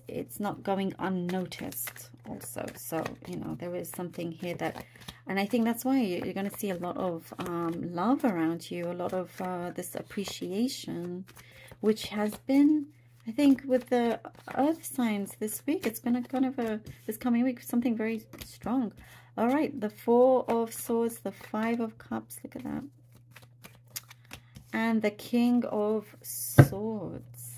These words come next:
The Four of Swords, the Five of Cups, and the King of Swords, yeah.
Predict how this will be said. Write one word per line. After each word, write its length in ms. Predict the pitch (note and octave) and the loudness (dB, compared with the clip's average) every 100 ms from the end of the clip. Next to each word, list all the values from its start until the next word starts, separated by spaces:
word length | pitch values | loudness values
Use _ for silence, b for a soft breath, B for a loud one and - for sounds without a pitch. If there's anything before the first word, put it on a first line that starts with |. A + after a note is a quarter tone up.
| - - - - - - - - - | -16 -8 -4 -4 -6 -12 -20 -20 -16
The 80 | G#3 | -16
Four 300 | - - G#3+ | -10 -2 -2
of 80 | G#3 | -2
Swords, 220 | G3+ F#3+ | -6 -8
the 80 | G3+ | -12
Five 300 | - G3+ F#3+ | -10 -8 -8
of 80 | F3+ | -8
Cups, 240 | G3 F#3 - | -10 -10 -10
and 100 | F3 | -10
the 40 | |
King 240 | - F3+ | -10 -10
of 80 | F3+ | -10
Swords, 440 | - F3+ F3+ - - | -10 -8 -8 -8 -8
yeah. 200 | G#3+ | -6